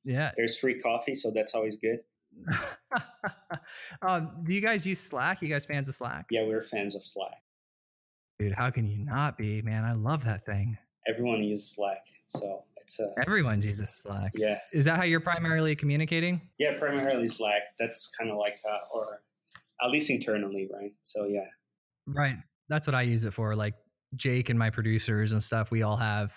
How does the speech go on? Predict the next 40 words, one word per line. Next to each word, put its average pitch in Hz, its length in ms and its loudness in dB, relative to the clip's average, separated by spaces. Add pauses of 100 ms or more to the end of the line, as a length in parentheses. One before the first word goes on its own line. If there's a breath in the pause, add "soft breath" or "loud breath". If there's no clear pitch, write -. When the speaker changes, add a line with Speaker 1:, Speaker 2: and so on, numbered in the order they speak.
Speaker 1:
Slack 110 440 0
open 107 220 2
on 107 120 2
our 107 100 2
computers 107 500 0
so 110 80 -2
we 101 120 0
can, 101 340 0 (100)
you 117 140 0
know, 98 120 -2 (140)
s-, - 240 -8
get 95 160 0
messages 104 380 0
quickly 104 320 -2
back 104 220 0
and 98 120 -2
forth 101 360 -2 (140)
and 107 140 -4
Speaker 2:
Yeah. - 60 -2
Speaker 1:
share. 104 340 -4 (360)
Speaker 2:
Yeah, 123 180 2
no, 123 200 2
it's - 180 -6
Speaker 1:
Yeah. 113 100 2
Speaker 2:
pretty 110 160 2
good. 101 180 -2 (1300)
Speaker 1:
So 196 160 2
what 202 280 2
sort, 302 240 2
what 214 120 2
sort 320 180 0
of 269 80 -2
challenges 143 520 2
are 139 60 2
you 131 120 4
facing 123 440 0
with 120 160 -2
those, 117 460 0 (180)
with 127 140 -4
those 113 340 -2